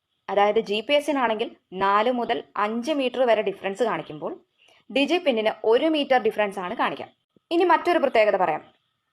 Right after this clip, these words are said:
നിങ്ങളുടെ മുത്തശ്ശി സുഖമില്ലാതിരിക്കുകയാണ്, നാട്ടിൽ നിങ്ങളെ മുത്തശ്ശിക്ക് ഒരു ഡിജിപിൻ ക്രിയേറ്റ് ചെയ്ത് നിങ്ങൾ വിദേശത്തേക്ക് പോവുകയാണ്. വിദേശത്തിരുന്ന് ഒരു ദിവസം മുത്തശ്ശിക്ക് സുഖമില്ലാതാകുന്നു. നിങ്ങൾക്ക് എത്രയും പെട്ടെന്ന് ആംബുലൻസിനെയോ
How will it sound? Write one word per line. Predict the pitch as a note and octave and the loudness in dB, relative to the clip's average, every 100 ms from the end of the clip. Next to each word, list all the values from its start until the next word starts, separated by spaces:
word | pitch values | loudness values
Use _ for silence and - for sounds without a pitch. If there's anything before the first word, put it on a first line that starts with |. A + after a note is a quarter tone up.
| C#4 | -2
നിങ്ങളുടെ | E4 E4+ C#4 - | 2 4 2 0
മുത്തശ്ശി | A#3+ A#3+ A#3+ A#3 | -4 -2 -2 -2
സുഖമില്ലാതിരിക്കുകയാണ്, | - G#3+ G#3 F3+ F3 E3 E3 D#3+ B3+ _ _ G#3+ | -2 0 0 0 -2 -4 -8 -10 -12 _ _ -4
നാട്ടിൽ | G3+ G3 G#3 | -4 -2 -4
നിങ്ങളെ | F#3+ F#3 | -2 -6
മുത്തശ്ശിക്ക് | F#3+ F3+ F#3 G3 | -6 -8 -10 -6
ഒരു | F#3+ | -4
ഡിജിപിൻ | F3+ F3+ A#3 B3 A#3+ | -4 -4 -4 -4 -4
ക്രിയേറ്റ് | G3 F3+ F#3+ | -2 -4 -4
ചെയ്ത് | E3+ F#3 A#3 | -6 -6 -4
നിങ്ങൾ | B3+ C#4 | -2 -2
വിദേശത്തേക്ക് | C4 C4 C#4 C4+ C4 | 2 0 0 -4 0
പോവുകയാണ്. | B3 A3 F3 - _ _ _ _ _ _ C#4 | 2 2 -2 -8 _ _ _ _ _ _ -2
വിദേശത്തിരുന്ന് | D#4+ F#4+ G4+ E4 C#4 B3+ | 2 2 2 2 2 0
ഒരു | A3+ | 0
ദിവസം | A3+ G#3 G#3+ G#3+ | 0 0 -2 -6
മുത്തശ്ശിക്ക് | G#3 G3 G#3+ | -8 -10 -6
സുഖമില്ലാതാകുന്നു. | A3+ G#3 B3 G#3+ F#3 F3 E3 D#3+ G#3 - _ _ | -4 -2 -2 0 0 0 -2 -6 -14 -20 _ _
നിങ്ങൾക്ക് | C#4+ E4 D4 | 0 2 2
എത്രയും | C4 A#3 - C4+ C#4+ | 0 -2 2 2 4
പെട്ടെന്ന് | B3+ A3+ A3 | 2 0 -2
ആംബുലൻസിനെയോ | - F#3+ G#3 A3+ F#3+ - E3 F3 | 0 0 2 0 -2 -6 -8 -8